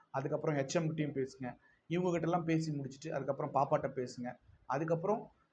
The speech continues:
அஹ், டீச்சரையும் பாப்பாவையும் வச்சுக்கிட்டு என்ன பிரச்சனை, என்ன பண்ண, என்ன பண்ணலாம் அப்படின்றதெல்லாம் பேசுங்க. பாப்பாவுடைய கையெழுத்தை பாருங்க. ஒருவேளை வந்து நிறைய நல்லா படிச்சுட்டு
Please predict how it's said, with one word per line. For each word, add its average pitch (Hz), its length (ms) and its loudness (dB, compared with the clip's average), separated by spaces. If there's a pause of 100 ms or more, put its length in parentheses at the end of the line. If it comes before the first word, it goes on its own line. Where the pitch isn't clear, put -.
அஹ், 131 160 0
டீச்சரையும் 190 600 2 (200)
பாப்பாவையும் 147 340 4
வச்சுக்கிட்டு 156 580 -4
என்ன 143 240 -2
பிரச்சனை, 135 440 -6
என்ன 139 160 -2
பண்ண, 135 200 -2
என்ன 151 200 -2
பண்ணலாம் 131 400 -2
அப்படின்றதெல்லாம் 120 400 -6
பேசுங்க. 127 340 -4 (460)
பாப்பாவுடைய 151 360 4
கையெழுத்தை 156 500 2
பாருங்க. 120 440 -2 (360)
ஒருவேளை 190 400 8
வந்து 180 180 2
நிறைய 165 340 2
நல்லா 156 340 2
படிச்சுட்டு 147 600 -2